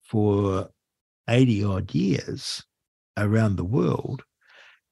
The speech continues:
And so we've lost its potential and the opportunity for technology to develop it. And there's Richard Barge and his crew talking about it for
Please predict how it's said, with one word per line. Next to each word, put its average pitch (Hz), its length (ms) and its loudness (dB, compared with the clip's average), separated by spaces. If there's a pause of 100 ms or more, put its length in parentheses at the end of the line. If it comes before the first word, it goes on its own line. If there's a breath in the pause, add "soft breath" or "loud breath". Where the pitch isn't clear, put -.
And 117 260 4
so 127 220 6
we've 113 300 4
lost 143 500 2
its - 500 -4 (320)
potential 202 680 2 (840)
and 127 380 4
the 135 100 8
opportunity 131 1000 0 (160)
for 127 220 6
technology 120 680 2
to 110 100 -4
develop 135 480 0
it. - 260 -4 (720 soft breath)
And 143 220 4
there's 180 220 4
Richard 151 280 0
Barge 95 540 2 (120)
and 123 360 4
his 117 640 2 (500)
crew 165 520 0 (680)
talking 170 340 2
about 143 380 2
it - 180 -2
for 135 560 4